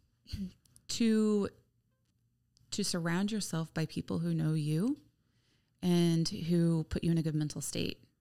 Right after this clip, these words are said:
Um, a lot of it really is mental. Um, the coaching, like, it's,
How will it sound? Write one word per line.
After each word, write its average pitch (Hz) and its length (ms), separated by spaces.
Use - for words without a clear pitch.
Um, 170 280
a 175 60
lot 175 220
of 170 100
it 175 120
really 160 280
is 151 160
mental. 190 540
Um, 160 680
the 175 60
coaching, 196 560
like, 175 120
it's, - 200